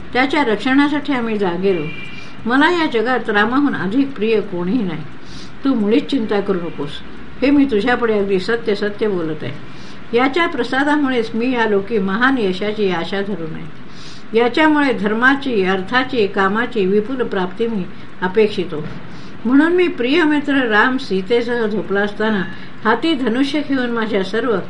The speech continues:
ज्ञातीबांधवांसह त्याचे रक्षण करेन. मी या वनात सतत फिरत असल्यामुळे मला येथे ठाऊक नाही असे काहीच नाही. चतुरंग सैन्य जरी आमच्यावर चालून आले तरी त्याच्याशी आम्ही सामना देऊ शकू,"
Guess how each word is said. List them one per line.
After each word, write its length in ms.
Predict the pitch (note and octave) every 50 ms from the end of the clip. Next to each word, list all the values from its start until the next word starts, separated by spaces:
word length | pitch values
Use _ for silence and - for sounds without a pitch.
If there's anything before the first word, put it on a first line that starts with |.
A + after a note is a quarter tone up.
| - - - - -
ज्ञातीबांधवांसह 1040 | G#3 A3 A3+ A#3 A3+ D4 D#4+ C#4 C#4 B3+ A#3 A#3+ A#3+ B3 A#3+ A3+ G#3+ A3+ B3+ A3+ G#3 G3+
त्याचे 260 | G#3 G3+ G3 G3 F#3+
रक्षण 380 | E3+ D#3+ D3+ - - G3+ G3
करेन. 240 | F#3 F3+ D#3+ D3+ D3 D#3 D3+ - - - - - - - - - - - -
मी 160 | A3+ C4 C#4
या 140 | C#4 C4 B3
वनात 320 | G#3+ G#3+ A3 A#3+ B3 B3+ A#3+ -
सतत 240 | - B3+ A#3+ A#3+ D4+ D4+ D4+ -
फिरत 300 | - C#4+ C4 C4+ C4+ B3
असल्यामुळे 460 | B3 - - A3+ A3 G#3+ A3 G#3+ G#3
मला 220 | G3+ G3 G3 G3
येथे 300 | G3 G3 F#3+ - G3 F#3+
ठाऊक 360 | F#3 F#3 F#3+ G3 G3+ A3+ A#3 A#3+
नाही 180 | A#3 A3+ G#3+
असे 200 | G3 F#3 - F#3+
काहीच 360 | F#3 - D#3 D#3+ E3+ E3+ - -
नाही. 120 | - - - - - - - - - - - - - - - - -
चतुरंग 480 | - C4+ C#4 D#4 D#4+ F4 F4 F4 E4 E4
सैन्य 380 | - D4 - C#4 D4 D#4 D4+ D4+
जरी 160 | D#4 D4 C#4+
आमच्यावर 480 | C#4 B3 A3+ A#3 A#3 G#3+ A#3+ A#3+ A#3
चालून 420 | G#3+ G#3+ A3+ G3 G3 G#3 A#3 A#3 A#3+
आले 160 | A#3+ A3+ A3 G#3+ -
तरी 200 | G#3+ G#3+ G#3 G3+
त्याच्याशी 520 | G3+ - G3 F#3+ F#3 G#3 G3+ G3+ - G#3
आम्ही 260 | F#3 F#3 F#3+ G#3 F3+ E3 - - - - - - - -
सामना 360 | A3 G3+ G3 G3 G#3 A#3+ C4
देऊ 240 | A3+ G#3+ F#3 F3 E3
शकू," 280 | - - D3+ C#3 D3